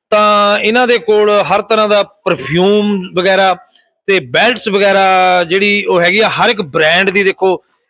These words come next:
ਇਹ ਪਈ ਇੱਥੇ ਸਾਨੂੰ ਨਜ਼ਰ ਆਉਂਦੀ ਆ। ਪਰਸ ਵਗੈਰਾ ਇਹ ਜਿਹੜੇ ਆ ਉਹ ਵੀ ਲੈਦਰ ਦੇ ਤੇ ਇਟਾਲੀਅਨ ਲੈਦਰ, ਅਹ, ਵਗੈਰਾ ਦੇ ਇੱਥੇ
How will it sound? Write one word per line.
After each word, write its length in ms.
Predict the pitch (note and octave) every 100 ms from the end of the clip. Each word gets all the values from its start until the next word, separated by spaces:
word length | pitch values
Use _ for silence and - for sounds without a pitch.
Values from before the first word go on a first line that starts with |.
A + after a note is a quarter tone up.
| F#3+
ਇਹ 200 | F#3+ F#3
ਪਈ 300 | F#3+ F#3+ F#3+
ਇੱਥੇ 200 | F3+ F3+
ਸਾਨੂੰ 260 | F3+ F#3
ਨਜ਼ਰ 220 | F3+ F3
ਆਉਂਦੀ 220 | F3 F3 F#3
ਆ। 100 | E3+ - _ - -
ਪਰਸ 280 | F#3+ G3 G#3
ਵਗੈਰਾ 540 | G#3 G3+ G3+ G3+ G3 F#3 _ _ _ F#3
ਇਹ 60 |
ਜਿਹੜੇ 240 | F3 G#3+ G#3+
ਆ 60 | G3
ਉਹ 180 | A3+ C#4+
ਵੀ 320 | C#4+ C4 A#3
ਲੈਦਰ 440 | G3+ F#3 F#3 G3+ F#3
ਦੇ 240 | F#3+ F#3+
ਤੇ 140 | F#3
ਇਟਾਲੀਅਨ 440 | G3 F3+ A3 C4 B3
ਲੈਦਰ, 460 | G3 F3+ F3+ E3
ਅਹ, 580 | D#3 _ _ _ F3+ F3+
ਵਗੈਰਾ 380 | E3+ E3+ E3+ F3
ਦੇ 180 | F3 F3+
ਇੱਥੇ 640 | F#3+ F3+ - F#3 F3+ F3